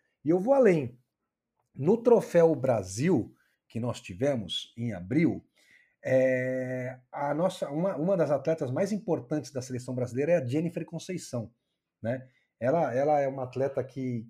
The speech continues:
que é muito jovem, foi pras Olimpíadas do Rio, é, se classificou, tá no Mundial, e ela, simplesmente, por ela gostar do produto, quando ela foi campeã brasileira,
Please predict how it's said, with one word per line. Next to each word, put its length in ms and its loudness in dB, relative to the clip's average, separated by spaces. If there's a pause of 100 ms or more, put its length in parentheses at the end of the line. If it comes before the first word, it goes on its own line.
que 100 -4
é 60 0
muito 340 -2
jovem, 460 4
foi 140 0
pras 180 -2
Olimpíadas 460 -4
do 120 -2
Rio, 460 0 (460)
é, 640 -2
se 180 -8
classificou, 680 0
tá 180 2
no 100 2
Mundial, 720 2 (340)
e 140 2
ela, 400 4
simplesmente, 1040 -2 (220)
por 120 4
ela 140 6
gostar 480 6
do 120 2
produto, 560 0
quando 220 -2
ela 120 6
foi 160 4
campeã 520 2
brasileira, 720 4